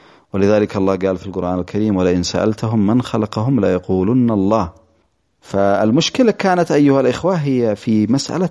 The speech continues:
الشرك، مسألة الشرك. آه، كان لكل قبيلة صنم، لاحظوا إلى هذا المستوى، يعني كان لكل قبيلة صنم. فمثلًا قبيلة أنعم من طي،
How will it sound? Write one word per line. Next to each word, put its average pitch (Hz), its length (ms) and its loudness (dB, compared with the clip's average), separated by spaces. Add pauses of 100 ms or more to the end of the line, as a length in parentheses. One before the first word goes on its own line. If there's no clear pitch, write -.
الشرك، - 580 -4 (500)
مسألة 101 440 -2
الشرك. - 560 -6 (600)
آه، 101 140 0
كان 185 400 0
لكل 139 480 2
قبيلة 117 380 4
صنم، 156 400 0 (460)
لاحظوا 127 420 2
إلى 131 100 4
هذا 135 180 2
المستوى، 104 360 -2
يعني 92 140 -8
كان 127 240 -4
لكل 113 340 0
قبيلة 110 340 2
صنم. 110 320 -2 (440)
فمثلًا 117 680 0
قبيلة 117 320 2
أنعم 113 440 -2 (140)
من 107 220 -2
طي، 98 300 0